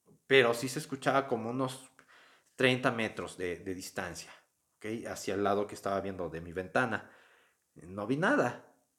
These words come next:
Y de todas formas se seguía escuchando. O sea, es, es algo que no había escuchado jamás en ningún animal ni nada por el estilo, solo en las películas de ese tipo. Y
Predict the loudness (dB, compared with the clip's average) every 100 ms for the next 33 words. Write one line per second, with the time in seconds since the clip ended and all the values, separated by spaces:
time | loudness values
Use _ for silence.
0 | _ _ _ -6 -4 0 2 2 2 0
1 | -2 -4 -4 -6 -8 -4 0 2 0 -2
2 | 0 6 6 8 4 4 8 10 10 6
3 | 4 6 4 2 4 4 4 2 2 2
4 | -2 -4 -6 -4 -4 -4 -6 -6 -4 0
5 | 0 0 -4 -6 -8 -10 -4 -2 0 0
6 | 0 -2 -2 2 2 4 0 -4 -12 -14
7 | -18 _ _ -20 -20 _ _ _ _ _
8 | _ 6 10 12 12 10 6 -2 _